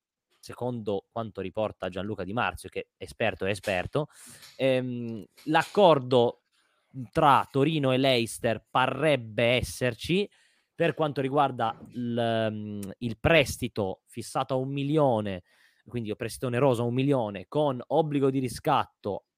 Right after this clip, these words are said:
a nove, a otto e mezzo più uno di bonus, quindi, diciamo, come diciamo la scorsa puntata, una decina di milioni di operazione tra, tra il prestito e i bonus. Il Leicester avrebbe acconsentito a questa modalità,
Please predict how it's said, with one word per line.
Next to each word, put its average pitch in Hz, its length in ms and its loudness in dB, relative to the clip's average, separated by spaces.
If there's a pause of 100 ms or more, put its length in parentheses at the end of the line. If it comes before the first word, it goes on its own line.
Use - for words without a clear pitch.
(180)
a 123 120 2
nove, 143 420 2
a 123 280 4
otto 180 260 2
e - 20 4
mezzo 143 560 0
più 135 320 -2
uno 139 260 -4
di 120 140 -6
bonus, 120 480 -2
quindi, 113 340 -10 (420)
diciamo, 117 420 -4
come 170 200 2
diciamo 165 320 0
la 156 100 -4
scorsa 160 300 -2
puntata, 143 640 0
una 143 200 -4
decina 143 400 -6
di 135 100 -6
milioni 135 380 -2
di 120 100 -4
operazione 117 840 -2 (400)
tra, 113 400 0
tra 98 480 -2 (140)
il 110 180 -10
prestito 110 600 -6
e 123 100 0
i 139 60 0
bonus. 156 560 2 (880)
Il 208 200 4
Leicester 156 400 4
avrebbe 151 440 2
acconsentito 165 600 -2
a 139 60 -2
questa 160 300 -2
modalità, 160 760 4